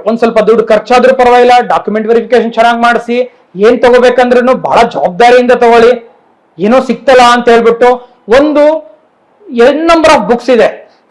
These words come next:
ಫ್ರೀ ಅಂತ ಪದಕ್ಕೆ ಮೀನಿಂಗೇ ಇಲ್ಲ. ಯಾರಾದ್ರೂ ಫ್ರೀ ಊಟ ಕರೆದಿದೆ ಹೊತ್ತು "ಇಲ್ಲಿ ಬನ್ನಿ, ಅಲ್ಲಿ ಬನ್ನಿ" ಅಂತ ದಯವಿಟ್ಟು ಹೋಗ್ಕೋಬೇಡಿ. ಫ್ರೀ ಅಂತ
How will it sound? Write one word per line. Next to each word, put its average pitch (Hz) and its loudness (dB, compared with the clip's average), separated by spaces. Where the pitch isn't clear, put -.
ಫ್ರೀ 330 0
ಅಂತ 254 -4
ಪದಕ್ಕೆ 262 0
ಮೀನಿಂಗೇ 220 0
ಇಲ್ಲ. 190 0
ಯಾರಾದ್ರೂ 240 2
ಫ್ರೀ 247 -2
ಊಟ 247 -2
ಕರೆದಿದೆ 220 0
ಹೊತ್ತು 220 0
"ಇಲ್ಲಿ 254 0
ಬನ್ನಿ, 247 0
ಅಲ್ಲಿ 220 0
ಬನ್ನಿ" 233 0
ಅಂತ 233 -2
ದಯವಿಟ್ಟು 202 0
ಹೋಗ್ಕೋಬೇಡಿ. 233 0
ಫ್ರೀ 254 0
ಅಂತ 262 0